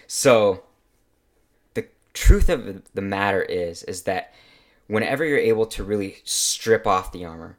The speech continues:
and show your weaknesses, you actually start to acclimate. You start to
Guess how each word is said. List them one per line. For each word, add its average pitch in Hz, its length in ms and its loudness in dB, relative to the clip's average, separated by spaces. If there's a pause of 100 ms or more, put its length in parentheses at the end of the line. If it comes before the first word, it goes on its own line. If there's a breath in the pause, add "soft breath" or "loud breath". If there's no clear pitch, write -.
(320 soft breath)
and 98 160 -6
show 120 320 6
your 107 140 0
weaknesses, 92 680 -10 (440 soft breath)
you 117 140 -6 (100)
actually 113 500 0
start 104 440 -2
to - 200 -14
acclimate. 92 580 -12 (280 soft breath)
You 107 100 -10
start - 340 2
to 104 360 -10